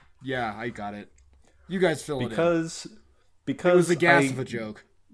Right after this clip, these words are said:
Speaker 2: Yeah, because I did not put my brain in a jar, uh, the Migo kindly put it in a jar for me. There was no cheerier companion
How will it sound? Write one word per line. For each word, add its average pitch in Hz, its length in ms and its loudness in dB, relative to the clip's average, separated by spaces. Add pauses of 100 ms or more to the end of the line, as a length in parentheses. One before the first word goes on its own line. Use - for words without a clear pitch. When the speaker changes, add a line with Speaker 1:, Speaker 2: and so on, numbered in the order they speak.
(460)
Speaker 2:
Yeah, 98 300 -2 (340)
because 165 540 0
I 135 160 0
did 135 200 0
not 127 400 -2
put - 200 -4
my 123 160 2 (360)
brain 120 200 2
in 110 100 0
a 104 40 0
jar, 95 540 2 (300)
uh, 98 380 -2
the 110 160 -6
Migo 113 580 2
kindly 104 340 -2
put 107 300 -4
it 104 140 -2
in 110 100 -4
a 101 60 -2
jar 95 260 -4
for 104 200 -4
me. 95 460 -4 (800)
There 131 100 -8
was 143 200 -4
no 139 420 0
cheerier 127 720 0 (440)
companion 117 760 0